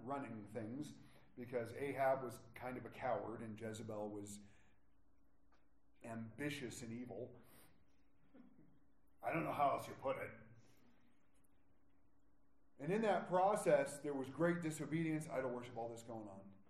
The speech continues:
And so God told Elijah, "Pray that there would be a drought." So he did. Now, right before that drought ended was Elijah's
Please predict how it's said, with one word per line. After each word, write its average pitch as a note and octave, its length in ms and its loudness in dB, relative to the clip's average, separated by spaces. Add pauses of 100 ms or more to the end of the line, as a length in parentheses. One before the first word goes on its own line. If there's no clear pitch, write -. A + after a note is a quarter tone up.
(380)
And A#2+ 140 -12
so A2 320 -6
God B2+ 240 0
told D3 260 -2
Elijah, A2+ 380 0 (140)
"Pray D3 240 4 (640)
that G#2 140 -14
there A2 120 -4
would G#2 140 -8
be G#2+ 100 -8
a G2 60 -10
drought." G2+ 340 -10
So A2 100 -12
he A2 100 -10
did. E3 200 -8 (600)
Now, C3+ 180 -2 (280)
right D#3 320 2
before E3 340 -2
that C3+ 240 0
drought A#2+ 280 0
ended C3+ 400 -2 (320)
was A2+ 380 -8
Elijah's A#2 720 -4